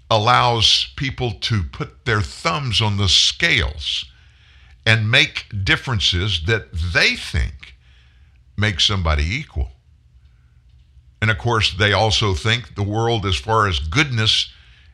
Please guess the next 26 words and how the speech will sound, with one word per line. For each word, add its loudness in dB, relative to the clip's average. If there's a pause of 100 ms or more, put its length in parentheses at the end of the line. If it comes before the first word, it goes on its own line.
(120)
is 0
what's -2
called 0
a 0
zero-sum 2
game, 2
which -4
means 0
there's 0
only 2 (340)
one 0
big 0
bucket 0
of 0
fairness 4
and 0
equality 0
and 0
equity 0
to -2
go -2 (320)
around 4
for 2
everybody 2
on 0
earth. 2